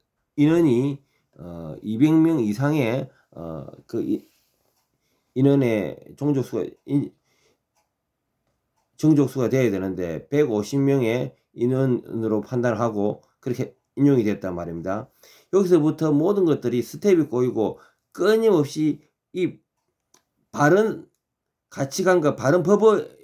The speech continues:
판단을 안 하고 있어요. 그럼 어떻게 되느냐? 아니, 지금 이, 어, 여당이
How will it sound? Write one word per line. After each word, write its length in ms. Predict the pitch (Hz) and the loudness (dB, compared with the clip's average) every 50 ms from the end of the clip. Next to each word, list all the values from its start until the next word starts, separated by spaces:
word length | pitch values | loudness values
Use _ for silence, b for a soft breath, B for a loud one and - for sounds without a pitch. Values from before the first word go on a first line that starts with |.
| _ _ | _ _
판단을 360 | - - 185 180 196 185 160 | -12 -8 -4 -4 -2 -2 -4
안 180 | 104 95 95 104 | -4 -6 -6 -4
하고 220 | 117 135 151 147 | -4 -4 -4 -4
있어요. 460 | 135 151 - 131 104 92 87 80 71 _ b b b b | -6 -4 -4 -4 -4 -4 -6 -10 -12 _ b b b b
그럼 180 | - 220 196 | 4 4 4
어떻게 200 | 135 131 143 165 | 6 6 4 2
되느냐? 460 | 160 151 151 147 135 110 90 80 71 b b b b b b b b b b | 2 4 2 2 0 0 -2 -4 -8 b b b b b b b b b b
아니, 340 | - 185 233 233 220 202 180 | 2 2 2 4 4 2 0
지금 240 | 147 180 202 196 180 | 0 -2 -2 -2 0
이, 420 | 190 202 202 190 165 135 - - _ _ _ _ _ - | 0 0 0 0 0 0 -2 -6 _ _ _ _ _ -4
어, 600 | 143 147 143 143 143 139 135 131 120 - - - _ _ _ _ _ _ _ _ _ _ _ _ _ _ _ _ _ _ _ _ _ _ _ _ _ _ _ _ _ _ _ _ _ - | -2 0 2 4 4 4 2 2 0 -4 -6 -12 _ _ _ _ _ _ _ _ _ _ _ _ _ _ _ _ _ _ _ _ _ _ _ _ _ _ _ _ _ _ _ _ _ 4
여당이 720 | 139 151 170 190 208 226 233 226 185 160 175 185 175 180 | 6 6 6 6 4 4 4 2 2 2 2 0 -2 -8